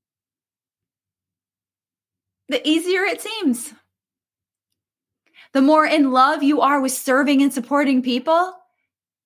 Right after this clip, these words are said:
the easier it seems. Eight,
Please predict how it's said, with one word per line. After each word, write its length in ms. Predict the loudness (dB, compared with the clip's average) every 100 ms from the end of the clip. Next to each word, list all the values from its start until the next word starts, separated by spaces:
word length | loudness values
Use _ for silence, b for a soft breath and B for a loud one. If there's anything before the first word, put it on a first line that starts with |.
| _ _ _ _ _ _
the 160 | -6 -2
easier 460 | 2 2 2 0 0
it 180 | -2
seems. 680 | -4 -6 -2 -2 -4 -8 -16 _ _ _ _ _ _ _ _ _ _ _ _ _ _ _ _ _ _ _ _ _ _ _ _ _ _ _ _ _ _ _ _ _ _ _ _ _ _ _ _ _ _ _ -2
Eight, 400 | 0 -2 -8